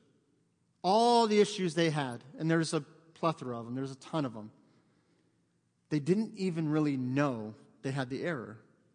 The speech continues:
That's why Paul has to say, "I praise you not in this," because he's writing to them and they didn't even know they were doing wrong. I mean, that's a scary thought as the church,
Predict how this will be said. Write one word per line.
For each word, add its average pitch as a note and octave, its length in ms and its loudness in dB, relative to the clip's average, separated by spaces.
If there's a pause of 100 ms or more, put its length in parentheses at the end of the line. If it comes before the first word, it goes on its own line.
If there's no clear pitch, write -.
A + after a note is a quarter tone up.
(880)
That's - 220 -2
why F#3+ 100 2
Paul F#3+ 240 2
has F3+ 240 -2
to F3 80 -12
say, G#3+ 260 2
"I D#3+ 40 2
praise F3+ 340 2
you E3 80 -2
not F#3 240 -2
in E3+ 60 -4
this," D#3 140 -2
because D#3+ 280 -4
he's F3 180 -4
writing F#3+ 280 -2
to D3+ 40 -2
them D3 200 0
and D3 80 -2
they F3 80 2
didn't F#3 140 -2
even E3+ 200 -2
know F3 140 0
they F3+ 100 2
were E3 80 0
doing D#3+ 240 -2
wrong. F3+ 320 -8 (1300)
I - 40 -10
mean, G3 100 -6
that's B3 100 -4
a C4+ 60 -2
scary G3+ 440 2
thought - 400 0
as F3 160 -4
the D3+ 100 -10
church, - 540 -6